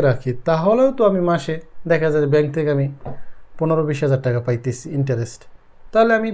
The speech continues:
বিশ লাখ টাকা খরচ করে কি চাকরি নিয়ে পঁচিশ হাজার টাকার, হাজার টাকার চাকরি কেন নেব? এরকম আমাদের প্রশ্ন জাগে না? এই জন্যই ওই লোক ভাবে যে আমি বিশ লাখ টাকা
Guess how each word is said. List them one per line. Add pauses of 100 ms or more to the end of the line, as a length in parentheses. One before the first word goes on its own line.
বিশ
লাখ
টাকা
খরচ
করে (100)
কি (160)
চাকরি
নিয়ে
পঁচিশ
হাজার
টাকার, (800)
হাজার
টাকার
চাকরি
কেন (120)
নেব? (520)
এরকম (100)
আমাদের
প্রশ্ন (120)
জাগে
না? (1080)
এই
জন্যই (720)
ওই
লোক (120)
ভাবে
যে
আমি
বিশ (100)
লাখ (100)
টাকা